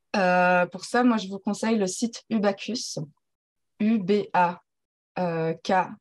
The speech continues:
U S, qui va pour, euh, vous permettre, euh, de modéliser,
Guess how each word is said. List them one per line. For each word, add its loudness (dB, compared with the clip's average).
U -6
S, -2
qui -4
va 4
pour, -2
euh, 0
vous 0
permettre, 0
euh, 4
de 2
modéliser, 0